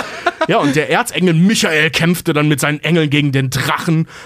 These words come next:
und dessen Engeln, der hatte auch so, so Mitstreiterengel. Und Michael gewinnt am Ende so, dass der Teufel auf die Erde kracht.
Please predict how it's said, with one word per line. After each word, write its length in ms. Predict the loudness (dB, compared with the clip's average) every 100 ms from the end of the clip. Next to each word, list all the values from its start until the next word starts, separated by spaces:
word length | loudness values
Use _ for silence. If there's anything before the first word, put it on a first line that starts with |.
| -4
und 380 | -2 -2 -4 -4
dessen 260 | -2 -2
Engeln, 260 | 2 2 2
der 120 | 0
hatte 160 | -2 -2
auch 140 | -2
so, 240 | 0 -2 0
so 200 | -2 -2
Mitstreiterengel. 1200 | 0 0 0 -2 -4 -2 0 0 0 2 2 0 -6 -20 -4
Und 400 | -2 0 -4 -6
Michael 440 | -2 0 0 0 0
gewinnt 360 | 0 0 0
am 100 | 0
Ende 200 | 0 0
so, 100 | 0 -2
dass 140 | -4
der 180 | -6 -4
Teufel 320 | -2 -2 0
auf 120 | -2
die 160 | -4 -4
Erde 280 | -2 -2 -4
kracht. 600 | -6 -4 -4 -4 -10